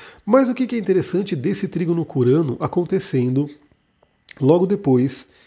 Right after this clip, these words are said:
dessa quadratura com Marte, né, e junto com o Quiron ali? É a possibilidade de libertação, né? Então, lembra, não é que a gente não pode falar. Às vezes,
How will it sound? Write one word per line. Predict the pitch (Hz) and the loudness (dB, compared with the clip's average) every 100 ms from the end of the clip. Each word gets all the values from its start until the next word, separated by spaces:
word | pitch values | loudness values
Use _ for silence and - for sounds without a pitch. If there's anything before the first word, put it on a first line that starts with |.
| _ | _
dessa | 123 127 156 | -8 -6 -6
quadratura | - 135 156 - 135 | -2 0 0 -2 -4
com | 139 | -2
Marte, | 196 143 113 - - _ - | 0 0 0 -6 -18 _ -6
né, | 123 123 | -2 0
e | |
junto | 104 123 120 | 0 -2 -4
com | 180 | -10
o | |
Quiron | - 175 170 170 | -6 -2 2 2
ali? | 127 101 - - - - _ _ | 2 0 -4 -18 -20 -20 _ _
É | 160 185 320 - | -2 0 -2 -8
a | 202 | -8
possibilidade | 233 - 240 214 190 131 127 160 | -4 -2 -2 -4 0 0 0 -2
de | 147 | -4
libertação, | 165 180 143 127 127 180 - 139 143 117 _ _ _ _ _ _ - | -2 -4 0 0 0 -8 -4 0 0 -2 _ _ _ _ _ _ -6
né? | 113 139 - - - _ | -4 -6 -12 -20 -20 _
Então, | 131 - 156 208 135 | -12 0 4 4 2
lembra, | 117 175 123 110 | 2 2 2 -2
não | 147 127 | -2 0
é | 185 | 0
que | 233 | 0
a | |
gente | 190 208 156 | -4 -4 -2
não | 180 | -4
pode | - 147 151 | 0 0 0
falar. | - 131 107 98 135 | -2 0 0 -2 -4
Às | 110 92 | -8 -2
vezes, | 135 220 110 101 - | 0 0 0 -4 -8